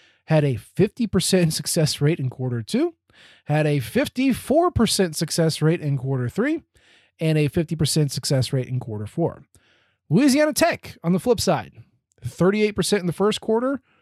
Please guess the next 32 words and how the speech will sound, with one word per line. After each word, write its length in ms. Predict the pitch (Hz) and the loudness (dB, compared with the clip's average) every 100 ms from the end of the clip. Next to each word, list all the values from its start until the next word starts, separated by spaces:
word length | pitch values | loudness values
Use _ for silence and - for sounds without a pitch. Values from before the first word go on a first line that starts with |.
| _ _ _ _ | _ _ _ _
twenty-eight 720 | - - 170 254 - 190 180 - | -12 -2 0 0 0 0 0 0
percent 360 | 156 180 170 | -2 0 0
in 60 | 156 | 0
the 80 | 151 | 0
second 360 | - 180 185 - | 0 -2 -4 -4
quarter, 440 | 185 196 220 214 _ _ _ _ _ - | 0 2 0 -2 _ _ _ _ _ -6
seventeen 1040 | - - 175 196 240 214 - 220 226 240 | -2 2 4 4 2 0 0 2 4 4
percent 560 | 190 156 - 214 294 - | 4 2 4 2 0 0
in 140 | 175 151 | 2 4
the 120 | 139 | 2
third 340 | - 185 214 | 2 2 2
quarter, 460 | - 233 247 294 - _ _ _ _ - | 2 2 2 0 -4 _ _ _ _ -2
and 180 | 175 190 | 2 4
then 160 | 247 | 4
when 120 | 220 180 | 2 2
they 100 | 180 | 4
were 140 | 151 | 4
lighting 340 | 139 202 202 | 4 2 2
us 160 | 196 - | 0 2
up 180 | 202 208 | 2 2
and 80 | 151 | 2
getting 200 | 196 185 | 2 2
all 100 | 185 | 2
those 180 | 180 | 2
yards 220 | 165 185 160 | 4 4 4
and 100 | 151 | 2
touchdowns 400 | 190 - 190 170 | 0 2 2 2
in 80 | |
the 60 | 156 | 2
fourth, 400 | - 202 254 - _ _ _ _ _ - - _ _ _ _ | 2 0 -2 -6 _ _ _ _ _ -20 -20 _ _ _ _
thirty-three 520 | - 113 120 120 113 | 0 0 0 0 0
percent. 460 | 107 110 80 69 | 0 0 -2 -12